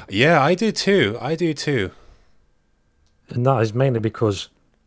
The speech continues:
Speaker 2: Mister Saturday became, quote unquote, Mister Friday. I know you hate that so much.
Speaker 1: That's so
Speaker 2: So I'm gonna
Speaker 1: stupid.
Speaker 2: say it. It's gonna, so I'm gonna say it. Um,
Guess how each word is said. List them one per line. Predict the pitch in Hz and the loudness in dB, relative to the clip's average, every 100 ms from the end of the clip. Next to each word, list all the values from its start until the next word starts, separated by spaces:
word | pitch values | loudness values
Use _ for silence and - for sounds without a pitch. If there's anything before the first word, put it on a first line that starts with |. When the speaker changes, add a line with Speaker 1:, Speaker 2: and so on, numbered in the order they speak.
| _ _ _ - | _ _ _ 0
Speaker 2:
Mister | 127 - 117 | 0 2 0
Saturday | - 131 - 107 101 | 2 0 0 0 0
became, | 95 - 110 101 95 - - - | 0 -2 0 0 -2 -8 -20 -14
quote | - 117 | 2 2
unquote, | 98 95 104 95 - - | 2 0 2 0 -2 -6
Mister | 110 107 101 | -2 0 -2
Friday. | - 117 117 90 82 107 - - - - - | -2 2 2 2 -2 -6 -8 -18 -18 -10 -4
I | |
know | 90 | -4
you | 80 | -4
hate | - 87 85 | -6 -10 -10
that | 87 | -12
so | - 87 76 | -8 -8 -8
much. | 87 | -6
Speaker 1:
That's | 110 - - | -6 -6 -6
so | - 143 101 | -6 -6 -8
Speaker 2:
So | - 101 | -4 -2
I'm | 101 | 0
gonna | 110 107 104 | 0 0 -2
Speaker 1:
stupid. | |
Speaker 2:
say | - 92 85 95 | 0 0 0 -6
it. | - - - - | -12 -20 -20 -20
It's | - | -6
gonna, | - 101 98 120 123 | -4 -4 -6 -8 -8
so | - | -6
I'm | 120 | -4
gonna | 131 | -4
say | - 104 104 104 | -2 -2 0 -2
it. | - | -2
Um, | 110 110 110 107 104 | 0 2 2 -2 -6